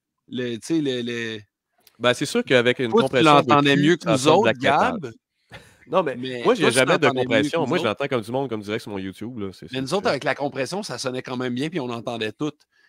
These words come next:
Speaker 1: C-, cet album-là est fucking bien <laughs> produit, puis fucking bien enregistré.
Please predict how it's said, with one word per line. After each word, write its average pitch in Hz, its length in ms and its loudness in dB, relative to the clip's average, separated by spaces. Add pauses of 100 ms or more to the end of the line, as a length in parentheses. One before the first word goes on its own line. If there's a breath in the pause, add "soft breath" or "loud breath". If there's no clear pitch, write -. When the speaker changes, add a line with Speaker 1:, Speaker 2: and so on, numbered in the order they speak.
(120)
Speaker 1:
C-, 110 140 -6
cet - 140 -6
album-là 135 480 -2
est 120 80 -6
fucking 135 560 -8
bien 123 240 -6
<laughs> - 40 -8
produit, 135 600 -6
puis 151 100 -18
fucking 156 460 -8
bien 135 180 -2
enregistré. 127 720 -8